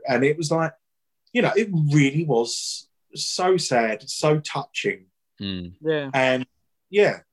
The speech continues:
Speaker 1: and I was just really, you know, at that point, I was blown away, but I was like,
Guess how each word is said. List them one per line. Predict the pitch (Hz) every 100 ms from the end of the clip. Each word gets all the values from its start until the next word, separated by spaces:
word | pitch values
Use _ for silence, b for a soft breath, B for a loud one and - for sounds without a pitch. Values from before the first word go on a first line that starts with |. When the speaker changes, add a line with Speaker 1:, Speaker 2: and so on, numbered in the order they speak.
| -
Speaker 1:
and | 131
I | 139
was | 139 -
just | 165 147 -
really, | 147 151 151 139 135 135 135 - _ _ _ _ _ _ _ _ _ -
you |
know, | 160 123
at | 143
that | 190 202 -
point, | 131 127
I |
was | 127
blown | - 139 127
away, | 123 135 120
but | 117
I | 123
was | 120
like, | 123